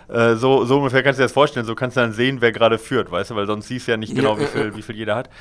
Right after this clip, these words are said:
Speaker 1: Und deswegen gibt's dann da irgendwie fünf, äh, Klimmzugstationen für jeden, fünf, äh, Liegestützstationen, fünf, äh, Kniebeuгestationen, dann siehst du genau, wer gerade führt und wer nicht führt.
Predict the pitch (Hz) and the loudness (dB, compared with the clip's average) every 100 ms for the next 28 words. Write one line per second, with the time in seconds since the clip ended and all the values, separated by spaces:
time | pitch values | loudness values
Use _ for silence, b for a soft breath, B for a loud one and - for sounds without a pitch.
0 | b b b 113 110 107 113 117 - 117 | b b b -10 -6 -4 -6 -6 -2 2
1 | 113 113 110 113 110 110 - 127 113 - | 6 6 2 -6 -10 -8 -6 -6 -8 -12
2 | - 110 110 104 b b b - 147 151 | -4 -2 -2 -4 b b b -8 -6 -8
3 | 160 - 139 143 139 - 127 135 135 131 | -6 -4 -4 -6 -8 -8 -8 -8 -8 -10
4 | - 120 117 - 113 123 135 143 131 - | -10 -10 -8 -8 -8 -8 -10 -10 -12 -10
5 | 123 - 123 127 131 110 - 110 - 139 | -10 -8 -10 -10 -14 -14 -14 -14 -12 -8
6 | 143 139 131 123 135 127 110 123 117 113 | -4 -4 -6 -8 -6 -4 -6 -6 -4 0
7 | 117 117 110 110 - 139 131 110 110 117 | 0 0 -2 -4 -6 -8 -6 -8 -8 -10
8 | - 139 | -10 -10